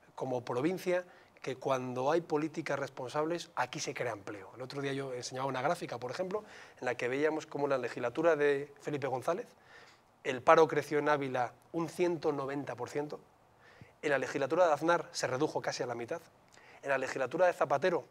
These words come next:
en las dos legislaturas de Zapatero, sube un ciento ochenta por ciento, y en esta legislatura ha bajado apenas un cinco por ciento, pero ha bajado. Y eso es lo que nos permite decir que va a seguir bajando si seguimos por esta senda de recuperación.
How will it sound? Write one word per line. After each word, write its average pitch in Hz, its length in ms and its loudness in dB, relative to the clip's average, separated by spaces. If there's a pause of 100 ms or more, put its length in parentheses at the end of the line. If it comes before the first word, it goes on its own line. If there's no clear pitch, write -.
en 120 100 -8
las 113 120 4
dos 135 120 0
legislaturas 135 380 -4
de 131 80 -8
Zapatero, 131 420 -4 (320)
sube 170 320 0
un 143 180 0
ciento 170 680 -2
ochenta 135 440 -2
por 117 140 -8
ciento, 139 380 -6 (380)
y 143 80 -2
en 180 60 0
esta 208 160 0
legislatura 196 440 6
ha 175 40 8
bajado 170 360 6
apenas 175 340 2
un 165 80 -4
cinco 170 280 -2
por 151 120 0
ciento, - 360 -8 (440)
pero 139 260 0
ha 190 100 6
bajado. - 400 0 (720)
Y 160 100 -4
eso 165 140 2
es 170 80 0
lo 165 80 2
que 170 80 -2
nos 156 100 -2
permite 156 320 -2
decir 156 340 -4
que 131 140 -6
va 151 80 0
a 165 40 2
seguir 165 280 -2
bajando 147 360 -4
si 139 60 -8
seguimos 123 320 -6
por 131 140 -8
esta 127 160 -6
senda 120 200 -6
de 117 80 -4
recuperación. - 380 -12